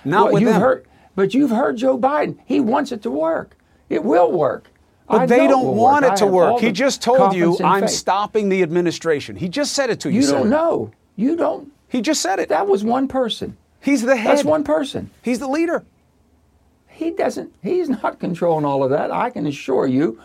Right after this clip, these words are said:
Speaker 2: we would not be having the discussions. There wouldn't be an offer on the table of five or six hundred billion dollars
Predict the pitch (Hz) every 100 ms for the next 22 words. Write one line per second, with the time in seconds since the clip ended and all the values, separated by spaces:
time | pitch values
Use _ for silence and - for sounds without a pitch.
0 | - 170 226 170 180 - 151 135 127 120
1 | 113 117 - 123 117 190 - - - 170
2 | 185 170 269 - 151 208 143 139 139 160
3 | - 127 120 131 113 117 196 - - 127
4 | 120 143 147 139 127 143 - 131 120 117
5 | 123 120 120 117 131 156